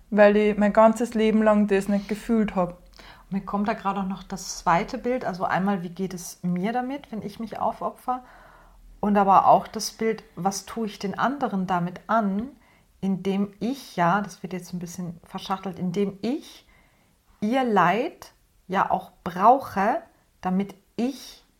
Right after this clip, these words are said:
Speaker 2: mich bestätigt fühle.
Speaker 1: Ja.
Speaker 2: Also wie, und das ist jetzt echt umgekehrt und vielleicht voll schwer zu greifen, aber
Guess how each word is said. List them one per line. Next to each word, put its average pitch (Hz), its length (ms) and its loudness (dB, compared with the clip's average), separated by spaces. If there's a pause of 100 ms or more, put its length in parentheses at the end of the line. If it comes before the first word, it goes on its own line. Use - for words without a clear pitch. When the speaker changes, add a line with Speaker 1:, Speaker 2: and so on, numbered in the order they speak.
(120)
Speaker 2:
mich 208 200 -4
bestätigt 214 560 -6
fühle. 170 260 -4
Speaker 1:
Ja. 190 200 2 (600)
Speaker 2:
Also 180 240 4 (220)
wie, 233 340 -4 (200)
und 165 140 -2
das 170 140 -6
ist - 120 -14
jetzt 156 220 -10
echt 240 220 0
umgekehrt 233 460 -4
und 180 160 -8
vielleicht 175 280 -6
voll - 420 -2
schwer 190 280 -6
zu 185 120 -14
greifen, 175 480 -2
aber 180 400 0